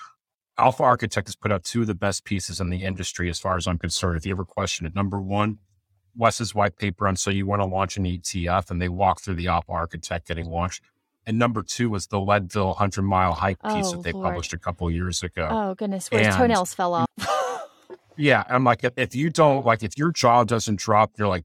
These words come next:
Speaker 1: "Dude, I want that guy steering my ship." After reading those two pieces, again, I just, I feel like nothing is gonna sell you on that. And so, uh, those guys put out s-, just great pieces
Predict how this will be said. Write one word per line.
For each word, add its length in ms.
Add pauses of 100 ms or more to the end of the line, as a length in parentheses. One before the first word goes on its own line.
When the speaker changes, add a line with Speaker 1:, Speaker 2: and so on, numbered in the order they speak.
Speaker 1:
"Dude, 300
I 100
want 300 (100)
that 280
guy 200
steering 480
my 220
ship." 360
After 220
reading 400
those 240
two 180
pieces, 600 (320)
again, 300 (180)
I 140
just, 300
I 60
feel 160
like 140 (260)
nothing 460
is 160
gonna 260
sell 340
you 240
on 180
that. 260 (400)
And 120
so, 380 (500)
uh, 260 (140)
those 200
guys 500 (720)
put 100
out 180
s-, 200 (520)
just 220
great 640
pieces 640